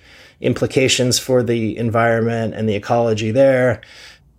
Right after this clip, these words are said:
You know, I think long before you get to that point, you're probably gonna see drastic mandatory cuts by the federal government in how much water can be used. But assuming that doesn't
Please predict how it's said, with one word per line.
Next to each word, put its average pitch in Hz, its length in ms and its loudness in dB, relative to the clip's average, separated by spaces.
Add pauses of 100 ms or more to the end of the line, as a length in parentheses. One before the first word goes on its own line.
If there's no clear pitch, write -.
(100)
You - 320 -2
know, 190 80 6
I 175 80 4
think 214 180 2
long 175 280 4
before 160 260 4
you 147 100 4
get 151 180 2
to - 100 -4
that 135 160 2
point, 156 260 2
you're 110 100 -4
probably 139 320 2
gonna 127 200 0
see 135 200 -2
drastic 123 920 0 (440)
mandatory 123 760 2
cuts - 440 0
by 117 120 2
the 110 100 0
federal 117 340 0
government 110 520 0
in 104 100 -4
how 117 160 -2
much 110 400 -2 (140)
water 120 480 2
can 113 160 -6
be 107 80 -2
used. 117 480 -2
But 135 360 0 (680)
assuming - 640 -2
that 110 200 -2
doesn't 139 360 2